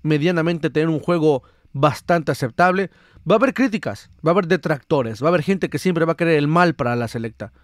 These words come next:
pero sobre todo va a haber gente que va a querer el mal para Hugo, para Gerson y Cienfuegos. Y van a querer destruir la casa, quemar la casa y decir que la selecta no sirve para nada si no avanzan de la siguiente ronda. No, la selecta sí es fuerte, la selecta tiene un gran plantel,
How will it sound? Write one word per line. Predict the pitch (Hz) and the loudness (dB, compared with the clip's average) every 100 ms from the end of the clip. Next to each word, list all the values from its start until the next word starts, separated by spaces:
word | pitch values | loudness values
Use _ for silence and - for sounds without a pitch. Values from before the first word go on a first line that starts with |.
| _ - _ | _ -20 _
pero | - 139 | -10 -6
sobre | 160 139 | -4 -4
todo | 180 170 | -2 0
va | 170 | 0
a | |
haber | |
gente | 180 160 | -2 -4
que | 143 | -2
va | 156 | -2
a | |
querer | 170 | 0
el | 156 | 0
mal | 151 170 | 0 0
para | 156 135 | 0 2
Hugo, | 170 165 170 - _ - | 2 2 -2 -6 _ -4
para | 143 | -4
Gerson | 131 180 156 | 0 -2 0
y | 143 | -2
Cienfuegos. | 139 123 135 107 104 - - _ _ - | -4 -4 -4 -4 -8 -18 -20 _ _ -4
Y | 151 | 0
van | 196 | 0
a | |
querer | - 165 165 | 0 -2 0
destruir | 151 143 175 196 | -2 -2 0 2
la | 180 | 2
casa, | - 180 156 - | 2 2 2 -4
quemar | - 160 185 | -2 2 2
la | 170 | 2
casa | - 139 - 104 _ - - - | -2 -2 -4 -12 _ -20 -20 -8
y | 156 | -2
decir | 147 180 | 0 -2
que | 156 | -2
la | 143 | -4
selecta | - 156 156 | -2 -4 -2
no | 160 | -2
sirve | 147 151 | 0 0
para | 135 135 | 0 0
nada | 165 147 | 0 -2
si | 147 | -4
no | 147 | -2
avanzan | 143 135 131 | -2 -2 -4
de | |
la | 120 | -4
siguiente | - 135 120 | -4 -4 -4
ronda. | 117 113 104 | -4 -6 -2
No, | 143 190 - _ _ _ _ - _ - - | 0 0 0 _ _ _ _ -20 _ -20 -4
la | 143 | -2
selecta | 143 165 196 | 0 0 0
sí | - | 0
es | 180 | -2
fuerte, | - 170 - 185 _ _ _ | 2 0 0 -10 _ _ _
la | 143 | -8
selecta | 147 160 143 | -4 -4 -2
tiene | 165 156 | -2 0
un | |
gran | 147 151 | 0 0
plantel, | 135 117 180 | 0 0 -2